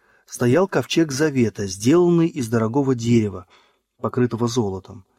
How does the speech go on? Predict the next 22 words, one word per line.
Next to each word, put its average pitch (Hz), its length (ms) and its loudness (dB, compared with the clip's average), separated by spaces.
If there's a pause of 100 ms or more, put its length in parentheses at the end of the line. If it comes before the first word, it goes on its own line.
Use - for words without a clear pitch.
(260)
В 123 120 -4
нём 180 260 4
хранились 113 520 0
две 123 180 2
каменные 104 500 -2
скрижали, 127 680 -4 (600)
на 127 140 0
которых 156 380 2
Бог 160 240 0
начертал 147 460 -2
десять 139 320 -2
заповедей 110 540 -4
своего 113 300 -2
великого 117 460 -2
закона. 98 540 -10 (760)
Над 113 180 -2
ковчегом 123 600 -2 (640)
находился 143 460 0
великолепной 135 680 2
работы 120 580 0 (420)
престол 160 520 2
благодати, 131 840 -2